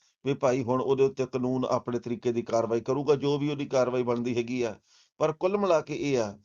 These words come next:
ਵੀ ਇਹੋ ਜਿਹੇ ਮੂਰਖ ਮੱਤੇ ਬੰਦੇ, ਇਹੋ ਜਿਹੇ ਗਲਤ ਲੋਕ ਆ ਜਿਹੜੇ ਆਹ ਲੱਛਣ ਕਰ ਕਰਕੇ ਤੇ ਸਾਡੇ ਦੇਸ਼ ਦੀ ਇਮੇਜ ਕਿਵੇਂ ਖਰਾਬ ਕਰ ਦਿੰਦੇ ਆ ਤੇ ਇਹ ਸਾਹਮਣੇ ਆ।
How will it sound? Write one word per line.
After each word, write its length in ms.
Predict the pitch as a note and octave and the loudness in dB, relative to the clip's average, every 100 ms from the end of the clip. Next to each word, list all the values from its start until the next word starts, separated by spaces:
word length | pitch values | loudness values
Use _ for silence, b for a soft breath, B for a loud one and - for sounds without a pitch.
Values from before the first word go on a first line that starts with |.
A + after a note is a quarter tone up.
| _ _ | _ _
ਵੀ 240 | B2 D#3+ D3+ | -2 -2 0
ਇਹੋ 340 | D#3 D3+ D#3+ D#3 | 0 0 0 -2
ਜਿਹੇ 180 | D3+ | -2
ਮੂਰਖ 380 | C#3+ B2+ A#2+ A#2 | -2 -2 -4 -4
ਮੱਤੇ 280 | B2 A#2+ B2 | -6 -2 -2
ਬੰਦੇ, 420 | A2 G2+ A2 A#2 - _ _ _ _ | -2 -4 -4 -4 -8 _ _ _ _
ਇਹੋ 300 | D#3+ C#3+ E3+ | 0 2 2
ਜਿਹੇ 140 | E3 D3 | 2 2
ਗਲਤ 300 | D3 D3+ D3+ | 2 2 2
ਲੋਕ 320 | B2 A#2+ B2+ | 2 2 0
ਆ 40 | |
ਜਿਹੜੇ 340 | A#2 B2 G#2+ G2 _ _ _ | 0 0 -2 -6 _ _ _
ਆਹ 180 | C#3+ E3+ | 2 2
ਲੱਛਣ 360 | E3+ D#3 D3 C#3+ | 2 0 -2 0
ਕਰ 160 | C3+ | -2
ਕਰਕੇ 520 | B2+ C3 A#2+ B2+ G#2+ G2 | 0 -2 -2 -4 -6 -4
ਤੇ 160 | C3 | -6
ਸਾਡੇ 340 | C#3+ C3 A#2+ C3+ | 0 0 2 0
ਦੇਸ਼ 380 | G#2 B2 B2+ - | 0 -2 -2 -4
ਦੀ 140 | C#3 C#3+ | -8 -4
ਇਮੇਜ 240 | D3 D3 | -2 -2
ਕਿਵੇਂ 260 | A2+ C3+ C3 | -4 -6 -4
ਖਰਾਬ 280 | B2 A#2 A2+ | 2 2 2
ਕਰ 160 | A2+ | -2
ਦਿੰਦੇ 360 | G#2 A#2 B2+ B2+ | -2 -2 0 0
ਆ 140 | F2+ - _ _ _ | 0 -6 _ _ _
ਤੇ 100 | C3+ | -4
ਇਹ 140 | D3+ D3 | -2 0
ਸਾਹਮਣੇ 420 | C3 C3+ D#3+ D#3 | 2 2 0 -2
ਆ। 160 | D3+ | -2